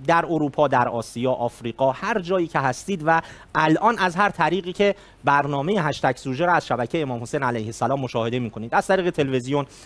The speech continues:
از طریق فیسبوک، از طریق یوتیوب، همراهانی که در کلاب هاوس امام حسین تیوی وان صدای بنده رو میشنون و هر جا که هستید این رو تجربه کنید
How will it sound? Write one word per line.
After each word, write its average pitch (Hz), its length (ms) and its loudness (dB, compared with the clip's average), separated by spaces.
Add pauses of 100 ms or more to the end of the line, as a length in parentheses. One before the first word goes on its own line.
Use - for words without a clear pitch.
(120)
از 127 140 0
طریق 135 280 2
فیسبوک، 131 540 -2
از 117 160 0
طریق 117 240 -2
یوتیوب، 131 580 2 (280)
همراهانی 147 520 2
که 185 100 0
در 175 160 4
کلاب 127 320 2
هاوس 185 280 2
امام 175 300 0
حسین 151 240 -2
تیوی 147 220 -4
وان 156 160 -2
صدای 165 380 0
بنده 160 280 2
رو 156 80 -2
میشنون 156 560 2 (460)
و 214 240 4
هر 254 340 0
جا 208 200 4
که 185 120 -2
هستید 160 400 -2
این 214 140 4
رو 185 80 0
تجربه 131 540 0
کنید 104 380 -4